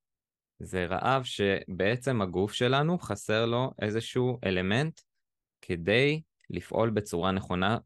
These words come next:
ו-, אה, טובה ומיטבית. זאת אומרת, לדוגמה, אם יש לי אנזים,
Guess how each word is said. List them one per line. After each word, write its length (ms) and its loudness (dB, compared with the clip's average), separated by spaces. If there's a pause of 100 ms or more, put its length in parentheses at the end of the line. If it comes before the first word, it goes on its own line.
(100)
ו-, 400 -2 (360)
אה, 220 -4 (100)
טובה 340 0 (100)
ומיטבית. 680 -2 (540)
זאת 120 -12
אומרת, 300 2
לדוגמה, 640 0
אם 260 0
יש 260 0
לי 240 0 (800)
אנזים, 580 0